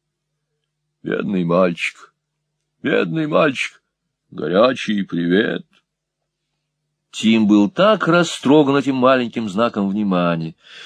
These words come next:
что в данный момент решительно не мог продолжать разговор. Поэтому Николас потихоньку выскользнул за дверь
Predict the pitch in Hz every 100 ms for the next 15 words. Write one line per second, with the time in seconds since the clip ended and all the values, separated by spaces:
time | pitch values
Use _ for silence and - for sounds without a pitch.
0 | - - 123 110 95 107 101 98 92 92
1 | 98 92 87 87 - - - 127 127 98
2 | 87 90 - 80 78 73 87 - 76 80
3 | 76 76 85 - _ _ _ _ _ _
4 | _ _ _ _ _ _ _ 82 80 82
5 | 82 127 - 78 - - - 80 - 76
6 | 78 135 - 123 113 127 120 117 101 117